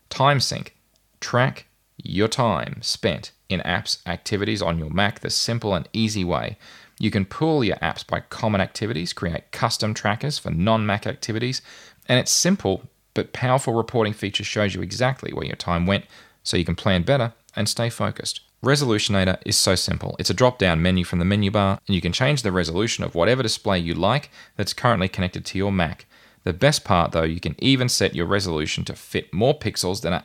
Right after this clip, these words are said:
actually there. It's very handy when you're stuck on your laptop and you need more screen real estate. Now, that's just five of their great apps, and that's only half of them.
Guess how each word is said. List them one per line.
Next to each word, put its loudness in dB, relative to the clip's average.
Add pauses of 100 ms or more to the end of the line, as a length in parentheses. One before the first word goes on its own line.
(140)
actually -2
there. 0 (400)
It's -4
very 6
handy 2
when 2
you're 2
stuck 0
on 0
your 2
laptop -2 (160)
and 2
you 2
need 2
more 0
screen -2
real 0
estate. -4 (340)
Now, 4
that's 4
just 2
five 4 (380)
of 0
their 6
great 2
apps, -4 (240)
and 4
that's 4
only 4
half 4
of 0
them. 2